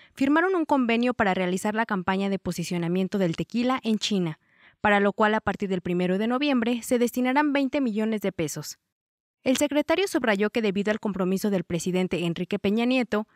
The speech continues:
fue posible abrir durante el primer año de su gobierno este mercado para el tequila cien por ciento agave,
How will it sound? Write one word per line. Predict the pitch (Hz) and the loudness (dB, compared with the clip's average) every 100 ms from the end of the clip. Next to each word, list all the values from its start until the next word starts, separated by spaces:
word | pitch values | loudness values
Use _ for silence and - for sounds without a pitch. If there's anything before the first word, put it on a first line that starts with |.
| _ _ | _ _
fue | - | -2
posible | 330 381 - 294 285 | -2 -2 0 0 0
abrir | 233 240 | 0 -2
durante | 254 233 202 | 0 0 0
el | 196 | -2
primer | 196 202 214 | -2 0 2
año | 214 214 | 2 2
de | 190 | 0
su | - | 0
gobierno | 175 175 226 233 254 | -2 0 0 0 2
este | 240 202 233 | 0 -2 -2
mercado | 202 - 226 226 247 | -2 -2 0 0 0
para | 208 | 0
el | 165 | -2
tequila | 165 170 240 254 269 | -2 -4 -2 0 0
cien | - 214 | -2 -2
por | 214 | -2
ciento | 202 196 185 185 | -2 -2 0 0
agave, | 170 160 160 | 0 0 -2